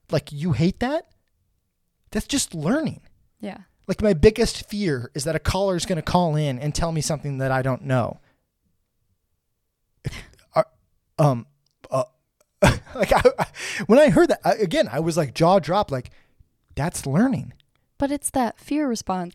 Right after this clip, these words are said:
Speaker 1: Well, 'cause
Speaker 2: that
Speaker 1: he's a fucking
Speaker 2: we've
Speaker 1: narcissist.
Speaker 2: But also
Speaker 1: I have to know fucking everything. I can't fucking stand when somebody calls in and tells me something that I don't know. Makes me look like an idiot. No, that, you're,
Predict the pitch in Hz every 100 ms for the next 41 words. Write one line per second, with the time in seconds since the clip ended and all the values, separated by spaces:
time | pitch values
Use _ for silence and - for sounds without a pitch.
0 | 220 220 285 294 330 202 185 190 302 349
1 | - - 247 160 - - _ 254 285 330
2 | 403 294 226 220 311 - 240 269 330 -
3 | - 262 - - 269 240 180 123 - -
4 | 202 - - 180 - - 339 320 247 196
5 | - 214 170 - 196 180 170 170 208 180
6 | 170 - 180 156 139 131 131 135 123 104
7 | - - 220 - 185 233 202 - 160 165
8 | 156 147 135 - - 359 440 392 156 -
9 | 277 269 311